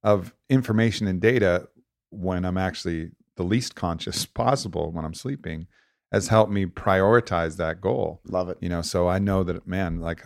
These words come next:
Speaker 1: I've actually been on a roll lately. I've got eighty-seven, eighty-seven, eighty-five, and I feel like a champion.
Speaker 2: Right? Like, that's
Speaker 1: I feel
Speaker 2: the
Speaker 1: like
Speaker 2: thing,
Speaker 1: a
Speaker 2: though.
Speaker 1: damn champion
Speaker 2: And now
Speaker 1: right
Speaker 2: you know
Speaker 1: now.
Speaker 2: why, though. It wasn't, you know, this
Speaker 1: Right.
Speaker 2: other thing. It's like, hey, listen, there's a correlation to that. And that's
Speaker 1: Mm-hmm.
Speaker 2: why, like I said, that's a perfect example of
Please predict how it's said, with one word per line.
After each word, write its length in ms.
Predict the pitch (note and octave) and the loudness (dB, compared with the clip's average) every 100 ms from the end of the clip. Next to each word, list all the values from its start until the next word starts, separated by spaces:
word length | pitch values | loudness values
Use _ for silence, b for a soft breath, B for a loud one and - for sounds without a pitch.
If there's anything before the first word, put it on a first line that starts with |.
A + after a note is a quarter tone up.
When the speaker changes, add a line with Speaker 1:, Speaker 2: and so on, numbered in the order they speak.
| - | -4
Speaker 1:
I've 180 | G2 G2+ | -2 2
actually 360 | G2 F#2 F2 E2 | 0 0 -6 -6
been 180 | F#2 | -4
on 140 | F2+ D#2+ | -4 -6
a 100 | C#2+ | -6
roll 380 | D2+ G#2 F#2 E2 | 0 2 2 2
lately. 320 | G#2 G#2 D#2+ | -2 -2 -4
I've 160 | E2 | -4
got 180 | F2 E2 | -4 -4
eighty-seven, 600 | F#2+ F#2 F2 - F2+ F2 | -4 -4 -4 -4 -4 -4
eighty-seven, 580 | F2+ F2+ E2+ F2+ F2 F2 | -4 -6 -4 -2 -2 -2
eighty-five, 640 | F2 F2+ - E2+ G2 A2 | -4 -6 -4 0 2 2
and 80 | G2+ | 0
I 60 | F2+ C3 | -4 -6
feel 260 | - A2 | 2 4
like 240 | G2+ E2+ D#2 | 4 2 -2
a 60 | - | -6
champion. 460 | - - C#3 A2 A#2 | 2 4 4 2 6
Speaker 2:
Right? 180 | F#3+ G3 | 8 10
Like, 160 | F3 | 6
that's 200 | E3+ F#3 | 10 10
Speaker 1:
I 40 | F#3+ | 10
feel 60 | |
Speaker 2:
the 60 | D#3 | 10
Speaker 1:
like 100 | A3 | 10
Speaker 2:
thing, 40 | G#3 C3 | 8 6
Speaker 1:
a 20 | |
Speaker 2:
though. 100 | A#2+ | 6
Speaker 1:
damn 300 | D3+ C#3 B2+ | 6 6 4
champion 460 | - E3+ G3 G3 | 6 8 8 6
Speaker 2:
And 100 | F3 | 6
now 120 | F#3 G3 | 8 8
Speaker 1:
right 80 | F#3+ | 8
Speaker 2:
you 40 | |
know 120 | F#3 | 8
Speaker 1:
now. 80 | F3+ | 10
Speaker 2:
why, 180 | G3+ A#3+ | 10 8
though. 220 | D#3+ A#2+ | 6 6
It 40 | |
wasn't, 380 | C#3 D#3 C#3+ C3+ | 8 6 4 0
you 80 | C3+ | 4
know, 80 | C3 A#2+ | 6 6
this 140 | G2+ | 6
Speaker 1:
Right. 40 | C#3 | 4
Speaker 2:
other 120 | A#2+ | 4
thing. 260 | C#3 F3 D#3 | 4 6 6
It's 120 | B2 | 4
like, 140 | B2 | 2
hey, 160 | D3+ C#3+ | 6 4
listen, 220 | C#3 B2+ | 4 2
there's 120 | B2+ | 0
a 60 | G#2 | -2
correlation 640 | - C3+ A#2 B2 C#3 C#3+ | 4 4 6 2 0 -2
to 60 | C3+ | 2
that. 280 | C#3+ D#3 - | 4 2 2
And 100 | A#2+ | 4
that's 200 | D3+ A2 | 4 4
Speaker 1:
Mm-hmm. 60 | C#3 | 6
Speaker 2:
why, 180 | C#3+ A#2 - - | 6 6 -2 -6
like 160 | A#2 A2+ | -4 -2
I 40 | |
said, 280 | A2 C#3+ A#2+ | 0 2 6
that's 180 | C3 A2+ | 4 2
a 60 | |
perfect 560 | G2+ - - E3+ D3 B2+ | -2 -6 0 0 0 -4
example 560 | G#2+ A#2 B2 B2 G#2+ G#2+ | -4 0 0 0 2 4
of 280 | G#2+ G2+ | 4 0